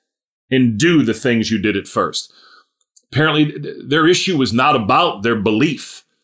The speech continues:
Their belief apparently was in order, right? At other times, right, we read where he says, "Repent and believe the good news." Okay, here he doesn't say, "Repent and believe." He says, "Repent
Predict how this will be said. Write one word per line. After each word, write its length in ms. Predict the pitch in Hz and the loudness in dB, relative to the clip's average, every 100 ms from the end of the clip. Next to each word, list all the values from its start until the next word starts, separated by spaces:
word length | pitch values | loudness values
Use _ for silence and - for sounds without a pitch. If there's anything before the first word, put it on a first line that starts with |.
| _ - | _ -2
Their 160 | 135 | 0
belief 440 | 101 127 151 175 120 | 2 2 4 2 -2
apparently 480 | - 160 165 139 | -4 0 0 2
was 220 | 123 135 117 | 2 2 2
in 120 | 127 | 2
order, 280 | 160 95 - - _ _ _ _ _ _ _ _ _ | 2 0 -6 -20 _ _ _ _ _ _ _ _ _
right? 220 | 107 131 - - _ _ | -2 -2 -6 -20 _ _
At 140 | 131 | 2
other 240 | 151 220 196 | 4 4 2
times, 460 | - 113 117 147 | 0 0 0 0
right, 260 | 104 123 135 | 2 2 2
we 140 | 123 | 0
read 320 | 123 131 131 127 | 2 2 2 2
where 100 | 127 | 0
he 80 | |
says, 300 | 127 143 131 | 0 0 0
"Repent 460 | 127 127 - 180 151 - | 0 -4 -2 -2 -2 -4
and 220 | 147 127 | -2 0
believe 760 | 156 147 143 202 180 131 131 - _ _ _ _ _ | 2 4 4 2 2 0 -2 -12 _ _ _ _ _
the 120 | 127 | -2
good 240 | 123 165 156 | 2 2 4
news." 640 | 190 220 - - - - _ | 4 2 0 -8 -8 -12 _
Okay, 340 | 98 135 120 - - _ | -4 -2 -2 -6 -20 _
here 300 | 165 233 175 | 0 2 2
he 100 | 170 | 2
doesn't 240 | 156 135 | 2 0
say, 220 | 131 196 165 | 0 2 2
"Repent 380 | 127 147 156 | 0 -2 -2
and 120 | 127 110 | -2 0
believe." 340 | 131 196 160 | 2 2 2
He 80 | 147 | -2
says, 300 | 147 143 107 | 0 -2 0
"Repent 580 | 123 - - 170 151 | -4 -4 -4 -2 -4